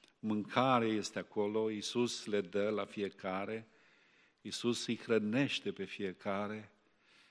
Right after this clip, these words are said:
îi satură pe fiecare și apoi urmează dialogul. Cel mai greu dialog care poate exista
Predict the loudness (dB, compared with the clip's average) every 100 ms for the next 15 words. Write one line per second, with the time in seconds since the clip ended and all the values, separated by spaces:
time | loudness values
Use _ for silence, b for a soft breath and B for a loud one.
0 | b b _ _ -10 -8 4 8 8 6
1 | 2 2 -2 -2 0 0 0 -2 0 -2
2 | -2 -2 -2 -2 -2 0 0 -2 -4 -2
3 | 0 2 2 2 -6 -10 -18 _ _ _
4 | _ _ _ _ _ _ _ _ _ _
5 | _ _ _ _ _ _ _ _ _ _
6 | _ _ _ _ _ _ _ _ _ _
7 | b b b 0 2 4 4 4 8 10
8 | 8 6 4 4 4 2 0 -2 -2 0
9 | 0 0 -2 -2 -8 -6 -2 -2 -2